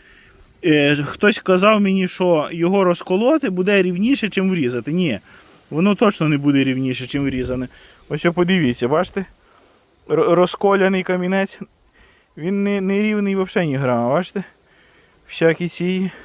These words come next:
Так що, якщо хочете, щоб був рівний камінець, його тільки треба різати. Ось, а ну.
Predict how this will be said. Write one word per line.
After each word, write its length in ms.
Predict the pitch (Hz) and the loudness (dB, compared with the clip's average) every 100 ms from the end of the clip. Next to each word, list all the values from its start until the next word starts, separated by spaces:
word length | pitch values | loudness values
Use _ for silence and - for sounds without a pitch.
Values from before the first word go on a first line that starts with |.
| - | -10
Так 240 | - 175 - | -4 -2 -2
що, 260 | - 180 - _ - _ _ _ _ | 0 0 -2 _ -20 _ _ _ _
якщо 280 | 151 139 190 | -8 -2 -2
хочете, 280 | 185 196 - | 0 0 -2
щоб 160 | 170 175 | -4 -4
був 180 | 185 | 0
рівний 260 | 185 190 180 | 0 0 -2
камінець, 400 | 175 175 190 220 | -2 0 0 0
його 100 | 185 | -2
тільки 260 | 180 185 185 | -4 -8 -2
треба 340 | 160 160 160 | 0 2 0
різати. 440 | 147 107 107 110 131 - - - - - _ - - _ _ 135 | 0 -4 -6 -12 -18 -20 -20 -20 -20 -20 _ -20 -20 _ _ -20
Ось, 140 | - | -10
а 140 | 127 | -8
ну. 200 | 135 160 | -4 -4